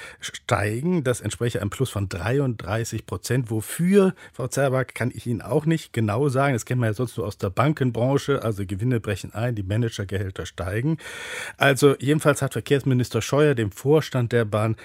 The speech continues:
ein Ultimatum gestellt, damit der Konzern seine Probleme schneller und effizienter löst. Und das läuft heute in einer Woche schon ab.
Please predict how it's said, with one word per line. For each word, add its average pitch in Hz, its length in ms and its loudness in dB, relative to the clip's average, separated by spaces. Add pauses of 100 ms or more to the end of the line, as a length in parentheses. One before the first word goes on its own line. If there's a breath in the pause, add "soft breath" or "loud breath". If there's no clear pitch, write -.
ein 104 160 -4
Ultimatum 113 640 0
gestellt, 120 560 0 (320 loud breath)
damit 104 240 -2
der 95 80 -2
Konzern 113 420 -4
seine 95 200 -4
Probleme 98 500 -6
schneller 101 400 -4
und 95 180 -8
effizienter 95 560 -8
löst. 113 380 -6 (240 loud breath)
Und 110 180 -8
das 104 180 -4
läuft - 380 -10
heute 143 420 2 (200)
in 117 160 -6
einer 98 320 -4
Woche 95 280 -10
schon 117 300 -6
ab. - 280 -18